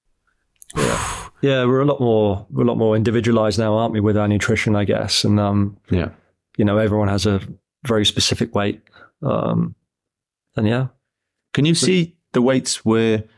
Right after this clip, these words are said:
Speaker 2: told to have and then what we actually ask for?
Speaker 1: Yeah.
Speaker 2: Oh,
Speaker 1: Uh, I know if you're,
Speaker 2: interesting.
Speaker 1: I know if you're trying to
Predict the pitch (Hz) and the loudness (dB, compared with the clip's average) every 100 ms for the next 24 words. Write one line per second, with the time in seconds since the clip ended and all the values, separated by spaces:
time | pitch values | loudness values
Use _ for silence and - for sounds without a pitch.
0 | _ _ _ _ _ - 120 110 98 101 | _ _ _ _ _ -6 0 0 0 0
1 | 120 92 90 92 90 87 95 87 85 98 | 0 0 0 2 2 2 2 0 -2 -2
2 | 104 - - - 87 - _ _ _ _ | -4 -4 -6 -6 -6 -10 _ _ _ _
3 | - 101 - _ _ _ _ _ _ _ | -8 -8 -8 _ _ _ _ _ _ _
4 | 85 98 110 101 87 - 82 113 104 95 | -4 0 2 2 0 0 0 0 0 0
5 | 101 98 82 107 104 - - 104 101 | 0 -2 -2 -2 -4 -6 -8 -6 -6